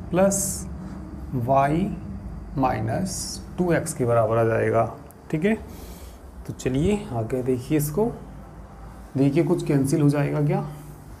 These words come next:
कुछ cancel हो जाएगा क्या? बोलिए, इसमें cancel हो जाएगा। x dy by dx से x dy by dx cancel हो जाएगा। और देख लीजिए कुछ कट जाएगा तो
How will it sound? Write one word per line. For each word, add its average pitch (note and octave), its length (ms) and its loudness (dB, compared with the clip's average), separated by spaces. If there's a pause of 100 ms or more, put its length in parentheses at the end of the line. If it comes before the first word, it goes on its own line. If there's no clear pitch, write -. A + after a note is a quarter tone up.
(880)
कुछ D3 260 0
cancel C3 420 2
हो B2 140 0
जाएगा A2+ 340 0
क्या? B2 180 -6
बोलिए, B2+ 480 -4 (1300)
इसमें C#3 680 0 (1800)
cancel D#3 380 2
हो C#3 80 6
जाएगा। B2+ 400 4 (140)
x - 260 -4
dy C3+ 200 0
by A#2+ 480 2 (640)
dx A#2+ 440 -2
से C#3 400 -2 (680)
x - 240 -6
dy C3 180 4
by A#2+ 140 2 (180)
dx C#3+ 280 -2
cancel D#3 280 0
हो E3+ 100 2
जाएगा। F3 400 2 (500)
और B2+ 180 2
देख C3 180 4
लीजिए D3 280 2
कुछ D3+ 220 -6
कट D#3+ 140 4
जाएगा D#3 300 4
तो E3+ 140 2